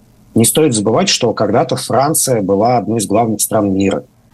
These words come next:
Соответственно, голомания и французское влияние было очень сильным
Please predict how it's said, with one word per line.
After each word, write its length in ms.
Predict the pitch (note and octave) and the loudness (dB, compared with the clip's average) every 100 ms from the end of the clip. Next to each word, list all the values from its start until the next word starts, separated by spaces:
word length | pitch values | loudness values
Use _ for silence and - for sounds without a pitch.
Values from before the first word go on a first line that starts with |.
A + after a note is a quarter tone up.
| - | -6
Соответственно, 540 | - C#3 D#3 - D3+ | -2 0 0 0 0
голомания 960 | B2 D3 C#3 C3 D3+ G3 G3 C#3+ G2+ F2+ G2+ | 2 2 2 2 2 4 4 2 -2 -6 -4
и 100 | G2+ | -4
французское 580 | B2+ A#2 - - A#2+ | 0 0 0 -2 0
влияние 440 | G2 G#2+ C3+ D#3 A2+ | 2 4 4 2 2
было 200 | A#2+ A2 | 2 0
очень 400 | - B2 B2 B2 | 0 0 0 0
сильным 580 | - - C3 A2 F2 | -2 2 4 4 2